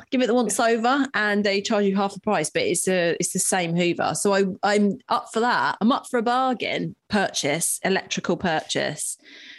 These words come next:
but I'm not, I'm not going to even entertain the idea of using someone else's sex toy. I mean, that's taking, like, recycling sex toys to a whole new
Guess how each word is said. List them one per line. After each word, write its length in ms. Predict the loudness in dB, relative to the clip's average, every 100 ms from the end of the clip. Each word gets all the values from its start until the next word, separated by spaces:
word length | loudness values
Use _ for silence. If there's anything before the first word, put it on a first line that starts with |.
| _ -2
but 120 | 0
I'm 320 | 2 4 4
not, 280 | 4 2 -4 -10 -8 -8 -10 _ _ _ _ _ -4
I'm 300 | 2 6 6
not 220 | 4 2 0
going 200 | 0 2
to 120 | 0
even 160 | 2 0
entertain 400 | -2 -2 -2 0
the 60 |
idea 280 | 0 0 0
of 80 | 0
using 320 | -2 -2 -4
someone 480 | -4 -2 -2 0 0
else's 460 | -2 -2 -2 -2
sex 240 | -4 -4 -4
toy. 340 | -2 -2 -4 -2
I 80 | 0
mean, 300 | 4 2 2
that's 220 | 0 0
taking, 380 | 0 0 2 2
like, 300 | 2 0 0
recycling 720 | -2 0 -2 -2 -2 0 0
sex 280 | -2 -4 -4
toys 420 | -2 0 0 -2 0
to 400 | 2 2 2 0
a 100 | -2
whole 220 | 0 2
new 540 | 2 2 2 0 0